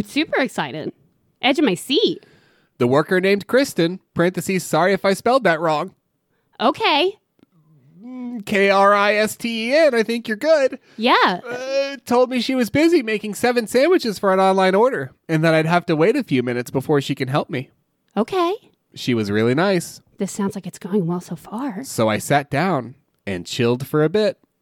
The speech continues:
Speaker 1: Okay.
Speaker 2: Oh, okay. Let's, let's take a breather.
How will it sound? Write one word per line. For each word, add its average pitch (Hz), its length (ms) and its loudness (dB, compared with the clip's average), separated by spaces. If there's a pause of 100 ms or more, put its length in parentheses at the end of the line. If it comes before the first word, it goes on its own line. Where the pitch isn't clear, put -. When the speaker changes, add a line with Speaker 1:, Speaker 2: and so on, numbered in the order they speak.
(100)
Speaker 1:
Okay. 202 580 -10
Speaker 2:
Oh, - 300 -16
okay. 104 220 -18
Let's, 101 320 -12
let's 107 240 -10
take 127 140 -8
a 147 60 -6
breather. 127 420 0